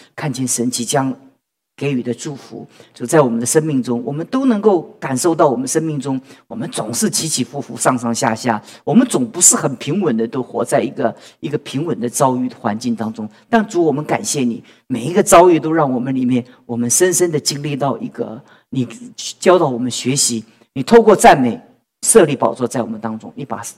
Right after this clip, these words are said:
你的同在放在我们当-，当中，你同样借着赞美，让我们建立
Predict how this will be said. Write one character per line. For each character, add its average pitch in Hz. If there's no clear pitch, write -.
你 170
的 120
同 120
在 139
放 127
在 113
我 92
们 117
当-， 113
当 113
中， 107
你 120
同 135
样 190
借 190
着 143
赞 170
美， 117
让 131
我 113
们 120
建 175
立 143